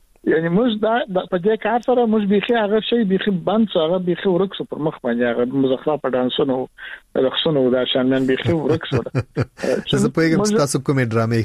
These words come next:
Speaker 2: ښیئ. <laughs>
Speaker 1: او، بالکل، و. نو دا، دا تر دې پورې چې، ا، موږ داسې یو کار، داسې یو کار شروع کړی و. او موږ دا کار نه یوازې د دې لپاره کاوه چې د دې شیانو مخه ونیسو، بلکې لږ تر لږه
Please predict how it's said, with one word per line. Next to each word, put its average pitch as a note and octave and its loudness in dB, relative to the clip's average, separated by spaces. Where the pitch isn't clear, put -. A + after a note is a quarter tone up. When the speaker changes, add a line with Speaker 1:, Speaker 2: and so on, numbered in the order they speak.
Speaker 2:
ښیئ. G#2+ 2
<laughs> D3+ -2
Speaker 1:
او، A3 4
بالکل، G#3 2
و. G#3 2
نو G3 2
دا، A#3 2
دا A3+ 2
تر A#3+ 0
دې G#3+ 0
پورې G#3+ 2
چې، G#3 -2
ا، F3 2
موږ A3+ 4
داسې A3 0
یو D3+ 2
کار، E3+ 0
داسې E3 -2
یو D3 2
کار D3+ -2
شروع C#3 -2
کړی D#3+ 0
و. C#3+ 4
او C#3+ 2
موږ A3 2
دا G3+ 0
کار C4 0
نه B3 4
یوازې B3 2
د G#3 0
دې A3 2
لپاره G#3 -2
کاوه G3 0
چې - -6
د E3 0
دې G3 0
شیانو G#3 2
مخه G3 0
ونیسو، F#3+ 2
بلکې A3 0
لږ G3+ 4
تر C4+ 0
لږه A#3+ 4